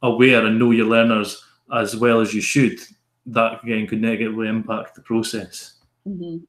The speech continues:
Speaker 2: Yeah, definitely. And as a student teacher, obviously it's e-, then even m-, not harder, but maybe a little bit more, because you don't, you have only met these pupils a little bit,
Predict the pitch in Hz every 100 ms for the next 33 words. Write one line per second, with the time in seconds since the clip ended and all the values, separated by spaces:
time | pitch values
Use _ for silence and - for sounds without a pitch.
0 | - 170 165 165 170 - 165 175 175 214
1 | 226 220 233 196 156 214 202 185 185 -
2 | 170 180 185 196 190 190 185 180 175 _
3 | _ _ 185 185 - _ _ _ _ -
4 | 294 - 233 247 233 180 180 139 - _
5 | - 208 196 185 190 185 175 185 185 240
6 | 208 208 214 208 202 - 214 196 196 190
7 | 196 190 185 185 170 165 - - 175 175
8 | 170 165 165